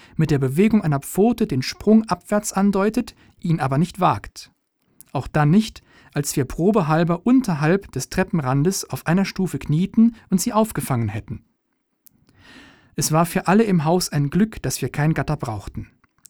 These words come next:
weil feststand, bei interessanten Geräuschen im unteren Stockwerk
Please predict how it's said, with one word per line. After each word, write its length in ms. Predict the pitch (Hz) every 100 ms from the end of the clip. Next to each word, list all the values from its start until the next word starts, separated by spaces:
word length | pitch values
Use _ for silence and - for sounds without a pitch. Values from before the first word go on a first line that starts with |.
| _ _
weil 140 | 117 117
feststand, 720 | - 214 - - 113 170 - _ _ _ -
bei 120 | 139
interessanten 600 | 185 165 165 220 254 196
Geräuschen 580 | 160 135 135 220 - 123
im 100 | 123
unteren 340 | 220 214 139
Stockwerk 680 | 131 - 147 - 113 165 -